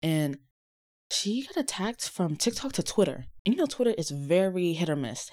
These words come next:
very hit or miss when it comes to that. And she was saying her opinion. Mind you, she's outspoken. Mind you, she's gonna tell her real life experience, which is totally valid for her to do so. And she was talking about who came up to her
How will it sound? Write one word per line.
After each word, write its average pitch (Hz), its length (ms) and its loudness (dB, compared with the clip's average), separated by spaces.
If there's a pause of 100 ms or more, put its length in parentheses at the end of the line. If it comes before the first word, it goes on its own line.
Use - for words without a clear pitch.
(140)
very 214 400 0
hit 214 140 -2
or 196 40 0
miss 151 380 -4 (120)
when 156 140 -4
it - 100 -4
comes 156 340 -2
to 135 100 -6
that. 120 240 -2
And 135 160 -2
she - 180 -2
was 302 160 -2
saying 185 220 -2
her 160 160 -4
opinion. 131 420 -6
Mind 156 260 0
you, 151 100 -4
she's 147 180 -6
outspoken. 135 520 -6 (300)
Mind 156 260 -2
you, 143 140 -6
she's 151 220 -6
gonna 151 160 -4
tell 147 360 -4 (280)
her 156 100 -2
real 135 240 0
life 131 200 -4
experience, - 480 -8
which 135 180 -10
is 127 140 -10 (840)
totally 214 380 2
valid 143 360 0
for - 140 -8
her 139 140 -2
to 127 60 -8
do 156 160 0
so. - 280 -4
And 139 80 -6
she - 160 -6
was 143 100 -6
talking 196 380 -2
about 131 380 -4 (640)
who 185 160 0
came 185 340 0
up 170 200 -4
to - 160 -2
her 123 360 -6